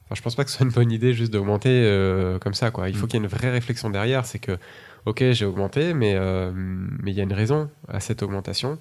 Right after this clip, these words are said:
Speaker 1: Pour moi, ça se justifie. Dans mon cas, par exemple, avec toutes les formations que j'ai faites, euh, ça se justifie parce que je, j'apporte quelque chose en plus à mes clients par rapport aux prestations que je faisais avant.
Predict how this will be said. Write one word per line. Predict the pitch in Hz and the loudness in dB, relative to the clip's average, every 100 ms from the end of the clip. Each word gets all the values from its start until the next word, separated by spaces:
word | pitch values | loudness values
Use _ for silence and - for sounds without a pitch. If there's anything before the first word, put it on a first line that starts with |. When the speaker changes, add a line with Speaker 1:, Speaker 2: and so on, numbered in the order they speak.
| - | -10
Speaker 1:
Pour | - | -2
moi, | 107 120 | 2 2
ça | 110 | 2
se | 101 | 0
justifie. | 104 - - 123 | -2 -8 -4 -2
Dans | 113 104 | 0 2
mon | 104 | 4
cas, | 123 | 2
par | 123 107 | 2 2
exemple, | 104 117 | 2 0
avec | 98 95 | -2 -4
toutes | - 123 | -6 -6
les | |
formations | 120 110 107 113 | -2 -2 0 0
que | |
j'ai | 104 104 | 0 0
faites, | 127 - | -2 -2
euh, | 110 95 92 92 | 0 0 -2 -4
ça | - 98 | -6 -6
se | 101 | -6
justifie | 92 - 107 135 | -6 -6 -6 -4
parce | 139 120 | -4 -4
que | 98 | -4
je, | 92 95 | -2 -4
j'apporte | 92 98 98 - | -4 -6 -6 -10
quelque | - 98 - | -8 -8 -8
chose | - - | -8 -8
en | 101 | -6
plus | 123 113 | -6 -4
à | 104 | -4
mes | 98 | -6
clients | - 107 117 120 _ _ _ | -2 0 0 -4 _ _ _
par | - | -6
rapport | 95 98 107 | -6 -4 -4
aux | 98 | -4
prestations | - 107 107 - | -6 -6 -6 -6
que | 107 | -6
je | 95 | -6
faisais | - 95 | -6 -4
avant. | 92 107 170 | -2 -4 -6